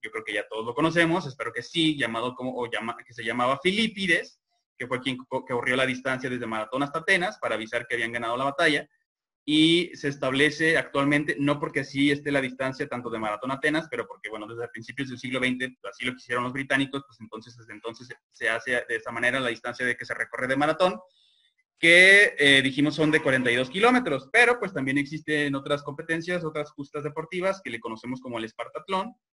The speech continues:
¿no? De hecho, aquí lo puse como britanizado, es un anglicismo, discúlpenme, no me había fijado. Necesito tener la vocal E al inicio porque estamos hablando del español, pero bueno, si le quitan el acento, pues ya es el inglés, ¿no? Me podría justificar de esa manera tan torpe, pero <laughs> el espartatlón son doscientos cuarenta y cinco kilómetros.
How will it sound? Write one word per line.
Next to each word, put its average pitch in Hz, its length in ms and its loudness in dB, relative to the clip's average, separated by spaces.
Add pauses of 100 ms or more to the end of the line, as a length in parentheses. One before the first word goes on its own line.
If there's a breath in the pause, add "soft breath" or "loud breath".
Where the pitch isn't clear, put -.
¿no? 147 160 -8
De 147 60 -12 (100)
hecho, 180 180 -12
aquí 233 160 -10
lo 196 160 -4
puse 175 480 2
como 117 320 -8
britanizado, 110 640 -6 (300)
es 120 240 -6
un 135 140 -4
anglicismo, 120 580 -6
discúlpenme, 131 680 -2
no 135 120 -2
me 139 100 -2
había 135 160 0
fijado. 127 400 -4 (380 soft breath)
Necesito 131 420 -4
tener 123 220 2
la 131 80 4
vocal 123 340 0
E 123 120 4
al 127 140 0
inicio 156 460 -2
porque 139 160 -16
estamos 110 240 -10
hablando 113 260 -4
del 127 100 0
español, 147 460 2
pero 117 140 -2
bueno, 110 220 -2 (360)
si - 120 -20
le 107 120 -10
quitan 135 220 -2
el 151 100 6
acento, 185 460 4
pues 113 140 -4
ya 107 80 4
es 104 120 -2
el 113 100 -8
inglés, 101 260 -8 (100)
¿no? 160 180 -16
Me 127 120 -18
podría 110 320 -4
justificar 113 400 -8
de 113 40 -4
esa 120 100 -6
manera 117 260 -4
tan 135 140 -6
torpe, 160 340 2
pero 120 180 0
<laughs> 139 380 2
el 127 140 2
espartatlón 127 580 -6
son 147 140 -4
doscientos 131 340 -8
cuarenta 113 260 -8
y 104 60 -12
cinco 127 240 -8
kilómetros. 95 440 -8